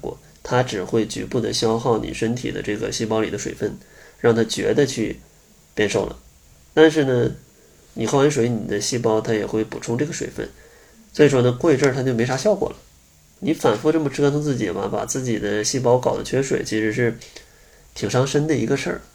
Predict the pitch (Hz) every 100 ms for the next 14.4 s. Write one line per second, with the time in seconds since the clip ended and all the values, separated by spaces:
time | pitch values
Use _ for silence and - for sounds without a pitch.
0 | - _ _ 127 120 120 120 147 135 123
1 | 113 107 107 - - - - - - -
2 | - 104 - 123 120 101 98 107 101 95
3 | - - 123 123 - - - - - 101
4 | 95 110 101 101 107 113 113 - - -
5 | - - - _ - - - - - -
6 | - 147 190 190 190 196 175 120 123 120
7 | 107 104 113 117 113 - 107 98 120 117
8 | 127 113 127 139 113 113 117 117 110 -
9 | 123 123 107 101 - 113 143 - _ _
10 | _ _ _ _ _ _ - - - -
11 | - - - 135 175 180 185 165 120 123
12 | 120 110 110 104 107 104 107 117 107 104
13 | 101 101 139 127 117 107 131 110 123 117
14 | 139 131 123